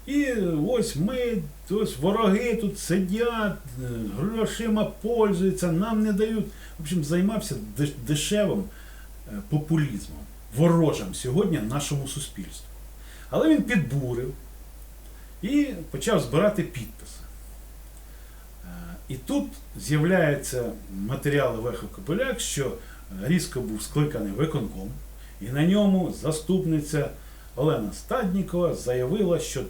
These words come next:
да, ось її ініціатива, вона перехвачує ініціативу Павла Гунжеля. Да, дійсно, ми будемо платити, е, матеріальну допомогу нашим всім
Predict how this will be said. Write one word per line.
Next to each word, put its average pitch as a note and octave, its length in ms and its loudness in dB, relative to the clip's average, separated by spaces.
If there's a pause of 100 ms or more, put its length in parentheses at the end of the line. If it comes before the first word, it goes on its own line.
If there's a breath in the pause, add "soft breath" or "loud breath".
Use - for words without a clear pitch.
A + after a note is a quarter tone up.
да, E3 220 6
ось C#3 260 -2
її C3 220 -6
ініціатива, A#2 760 -2
вона B2+ 300 0
перехвачує A2+ 680 -4
ініціативу G2+ 600 -6 (120)
Павла F#2+ 240 -6 (100)
Гунжеля. A3 440 -2 (520 loud breath)
Да, F3+ 160 4
дійсно, D#3 440 2
ми D3+ 80 6
будемо C#3 320 0
платити, B2+ 480 -4
е, - 640 -10 (120)
матеріальну B2 400 -2
допомогу D#3 640 2
нашим C3 300 -2
всім G#2+ 600 -2